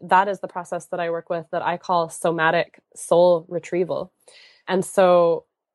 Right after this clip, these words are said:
what I see is that, so, so somatic refers to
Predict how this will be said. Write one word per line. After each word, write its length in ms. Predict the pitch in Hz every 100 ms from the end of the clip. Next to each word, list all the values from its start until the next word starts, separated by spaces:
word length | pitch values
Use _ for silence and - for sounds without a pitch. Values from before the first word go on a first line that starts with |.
| _ _ _
what 300 | 190 190 185
I 100 | 180
see 320 | 180 214 202
is 140 | 165 -
that, 240 | 175 -
so, 240 | - 196
so 320 | 175 - - 185
somatic 680 | - 190 185 220 190 160 -
refers 460 | 180 - 180 175 -
to 440 | - 196 175 170